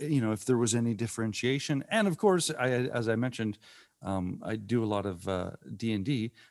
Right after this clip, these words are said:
um, more miniatures for me to paint and me to use. So it was <laughs> kind of a, it was kind of a win-win in that, that aspect. So, uh, yeah, I know Ryan has,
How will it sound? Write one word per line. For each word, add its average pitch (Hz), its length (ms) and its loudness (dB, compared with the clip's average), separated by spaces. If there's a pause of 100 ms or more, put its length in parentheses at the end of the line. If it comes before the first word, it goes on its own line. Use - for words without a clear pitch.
(140)
um, 98 240 -4
more 107 480 4
miniatures 233 840 6
for 135 200 0
me 120 160 4
to 160 80 4
paint 247 420 2
and 117 100 0
me 131 120 2
to 185 80 2
use. 233 460 4 (160)
So 104 340 0 (280)
it 135 120 -2
was 135 200 4
<laughs> - 100 -4
kind 175 140 10
of 139 140 6
a, 127 120 8
it - 420 -10
was 135 120 2
kind 170 140 2
of 120 80 2
a 120 60 2
win-win 156 480 4
in 113 120 2
that, 156 300 0 (100)
that 139 280 -4
aspect. 98 480 -4
So, 98 380 -4 (360)
uh, 98 360 0 (260)
yeah, 156 360 2 (120)
I 147 100 4
know 175 220 6
Ryan 175 680 4 (160)
has, 113 320 -2